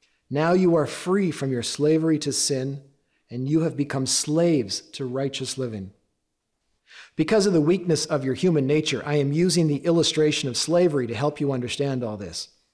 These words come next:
Previously, you let yourself be slaves to impurity and lawlessness, which led ever deeper into sin. Now you must give yourselves to be slaves to righteous living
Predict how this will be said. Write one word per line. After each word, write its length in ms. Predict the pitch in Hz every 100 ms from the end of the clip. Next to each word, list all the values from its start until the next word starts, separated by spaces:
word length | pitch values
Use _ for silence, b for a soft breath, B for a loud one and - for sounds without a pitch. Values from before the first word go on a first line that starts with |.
| _ _ _ B B B B
Previously, 580 | 220 254 220 170 - 151
you 200 | 147 165
let 300 | 151 175 175
yourself 600 | 190 185 - 143 135 -
be 100 | 143
slaves 960 | - - 175 202 135 117 143 - - -
to 200 | - 156
impurity 640 | 143 - 214 226 170 127
and 160 | 120 120
lawlessness, 800 | 147 185 185 151 127 104 - - _ _ _
which 220 | 147 147
led 420 | 143 165 170 160 -
ever 320 | 170 190 185
deeper 480 | 151 165 180 180 156
into 160 | 143 135
sin. 500 | - 165 147 101 90 _ _ _ _ _ _ _ _ _ -
Now 240 | 135 151
you 180 | 190 185
must 320 | 175 151 -
give 200 | - 196
yourselves 720 | 180 160 - 143 123 117 - - _
to 100 | -
be 120 | 139
slaves 580 | 135 - 139 156 151 147
to 120 | - 135
righteous 560 | 127 151 170 160 -
living 420 | 156 147 123 101